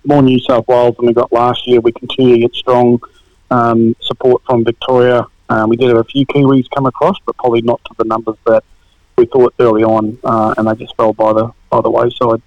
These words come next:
Uh, but I know it's only a matter of time before they all come together.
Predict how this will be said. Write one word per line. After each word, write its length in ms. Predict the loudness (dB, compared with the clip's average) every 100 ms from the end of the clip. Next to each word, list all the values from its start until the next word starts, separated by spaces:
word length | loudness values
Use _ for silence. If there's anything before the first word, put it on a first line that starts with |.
| -6
Uh, 200 | -4 -2
but 180 | -2 0
I 80 | 0
know 220 | 2 0
it's 120 | -2 -4
only 160 | 0
a 40 | 0
matter 180 | 0 -2
of 80 | -2
time 160 | -4 -4
before 340 | -4 0 0
they 60 | 2
all 140 | 0
come 200 | -2 -6
together. 300 | -4 -2 -2